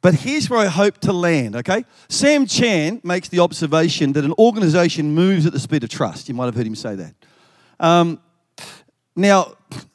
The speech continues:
having been around for a, a while and, and, and seen various things happen, uh, I, I have to say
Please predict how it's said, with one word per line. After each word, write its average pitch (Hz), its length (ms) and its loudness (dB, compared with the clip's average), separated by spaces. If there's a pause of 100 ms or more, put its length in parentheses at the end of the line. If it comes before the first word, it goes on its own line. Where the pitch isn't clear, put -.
(760)
having 254 320 2
been 220 220 2
around 190 480 2
for 165 580 2
a, 160 40 -2
a 156 180 2
while 156 480 2
and, 147 200 -4
and, 151 280 -4
and 156 180 -2
seen 180 340 -2
various 156 320 0
things 151 200 -4
happen, 170 320 -2 (300)
uh, - 240 -8 (280)
I, 175 160 2
I 196 140 6
have 277 180 2
to 214 80 -12
say 165 480 -2